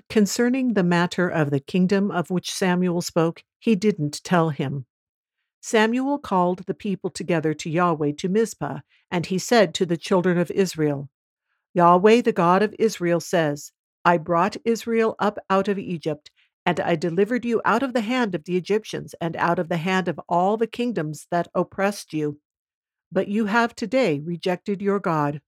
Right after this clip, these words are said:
who himself saved you out of all your calamities and your distresses. And you have said to him, "No, set a king over us."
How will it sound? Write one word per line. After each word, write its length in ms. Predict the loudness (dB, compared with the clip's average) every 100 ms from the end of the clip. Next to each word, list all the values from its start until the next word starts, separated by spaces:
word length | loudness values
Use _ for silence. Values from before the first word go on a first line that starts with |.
| _
who 120 | -2
himself 540 | 0 -2 -2 0 0 0
saved 420 | -2 0 0 0
you 160 | -4 -2
out 140 | -2
of 140 | -4 -4
all 280 | -2 0 0
your 200 | -2 -2
calamities 800 | -2 0 0 0 -2 -6 -8 -6 -4
and 220 | -2 -2
your 180 | -2 -2
distresses. 760 | -6 -6 -6 -4 -4 -8 -10 _ -20 -20 -12 -2
And 160 | 0 2
you 120 | 0
have 200 | 0 0
said 240 | 2 2
to 80 | 2
him, 320 | -2 -2 -4 -14 _ 2
"No, 400 | 4 4 0 -8
set 340 | -2 2 2 0
a 80 | -6
king 380 | -2 -2 0
over 340 | 0 -2 0 -2
us." 300 | -4 -8